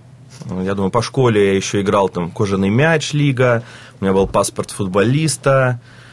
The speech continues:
А, мы играли командой города, рубились там на всяких соревнованиях. А, прошёл я такой период времени. А, потом я вообще с детства увлекаюсь там автомобилями. А, и я был долго в автоспорте.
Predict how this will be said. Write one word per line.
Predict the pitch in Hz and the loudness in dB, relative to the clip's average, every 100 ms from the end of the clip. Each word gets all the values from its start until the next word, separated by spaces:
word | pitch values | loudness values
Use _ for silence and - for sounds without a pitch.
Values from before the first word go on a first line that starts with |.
| - - | -20 -14
А, | - 92 90 87 87 | -6 -4 -2 -2 -2
мы | 90 92 | -2 -2
играли | 92 98 92 | 0 0 0
командой | - 95 98 92 92 | -2 -2 0 0 -2
города, | 95 131 139 123 110 117 113 110 | 0 2 2 2 2 2 2 0
рубились | 101 101 95 131 120 113 | -2 -4 -2 -2 0 -2
там | - 104 | -2 -2
на | 98 | -4
всяких | - 101 104 | -4 -6 -6
соревнованиях. | - 98 95 98 113 131 117 107 - - | -4 -2 0 0 2 0 0 -2 -4 -4
А, | 101 95 92 92 | 0 2 0 0
прошёл | - - 113 | -2 0 0
я | 104 | 0
такой | 113 180 | 0 0
период | 156 127 107 | 0 -2 -2
времени. | 113 104 98 92 - - - - - - | -2 -2 0 -2 -4 -16 -20 -20 -20 -12
А, | 92 92 92 90 87 | -6 -2 -2 -2 -4
потом | - 101 127 107 78 | -4 0 0 0 -2
я | 107 120 | 0 0
вообще | 107 120 | -2 -4
с | 104 | -2
детства | 117 - 113 | -2 -2 -6
увлекаюсь | 101 110 113 101 95 | -4 -2 0 0 -2
там | - 95 | -8 -8
автомобилями. | - 104 110 160 165 117 92 - - - - - - | -4 -2 0 0 2 2 0 -4 -14 -20 -20 -20 -16
А, | 87 90 90 87 | -8 -6 -4 -2
и | 92 | 0
я | 110 | 0
был | 107 104 | 0 -2
долго | 104 110 | -2 0
в | 98 | 0
автоспорте. | 101 - 85 - 87 - - | 0 -2 -10 -4 -6 -6 -12